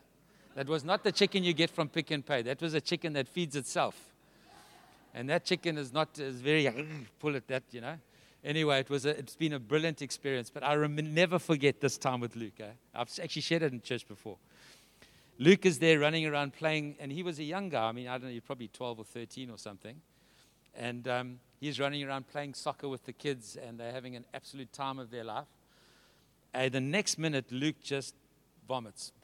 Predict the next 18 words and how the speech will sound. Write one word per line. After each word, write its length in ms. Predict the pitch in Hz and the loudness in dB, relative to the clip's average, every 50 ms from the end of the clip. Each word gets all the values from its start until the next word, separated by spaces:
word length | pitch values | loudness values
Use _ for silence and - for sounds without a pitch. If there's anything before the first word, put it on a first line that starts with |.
| - - - - - - - _ _ - | -18 -18 -16 -18 -20 -20 -20 _ _ -10
on 100 | 147 147 | -10 -8
the 80 | 139 | -10
floor. 300 | 120 - - 127 107 107 | -10 -10 -8 -8 -8 -8
Uh, 140 | 110 110 117 143 | -10 -10 -12 -12
obviously, 340 | 131 139 139 135 - - 139 | -10 -10 -10 -10 -10 -10 -10
he's 140 | 127 120 117 | -10 -10 -12
eaten 240 | 131 135 120 - 131 | -14 -14 -14 -12 -10
something, 400 | 117 - 123 113 110 - 117 107 | -8 -8 -8 -8 -8 -12 -14 -12
I 140 | 107 113 113 | -12 -12 -12
don't 120 | 110 107 | -12 -14
know. 180 | 104 101 95 - - _ _ _ | -16 -18 -20 -20 -20 _ _ _
But 180 | - 127 113 - - | -10 -10 -10 -10 -10
honestly, 360 | 143 151 165 156 - - 123 | -10 -8 -8 -8 -8 -10 -10
he's 200 | 117 110 - 117 113 - - _ - - - _ - | -12 -14 -16 -20 -20 -20 -20 _ -20 -20 -18 _ -4
all 140 | 160 170 170 | 0 2 4
over 140 | 165 147 | 4 2
the 80 | 139 135 | 0 -4
floor. 260 | - - 151 110 92 | -4 -4 -4 -6 -6